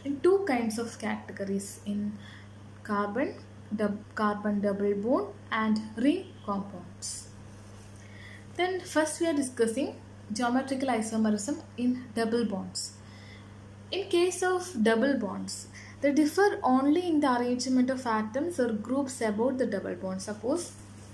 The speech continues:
we are selecting this is a double bond. How it differ? How the geometrical isomers differ? They differ on the basis of their arrangement of atoms and groups across this double bond.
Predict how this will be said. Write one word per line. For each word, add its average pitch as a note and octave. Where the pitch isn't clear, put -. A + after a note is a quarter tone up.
we C4+
are D4+
selecting C4+
this C4
is A3
a A3+
double G3+
bond. G3
How E4+
it F#4
differ? G#3
How B3
the D4
geometrical B3+
isomers G#3+
differ? F#3+
They A#3
differ B3+
on A#3+
the C4+
basis C#4+
of C#4+
their C4+
arrangement C#4+
of A#3+
atoms B3+
and A#3+
groups A3
across C4+
this -
double F#3+
bond. -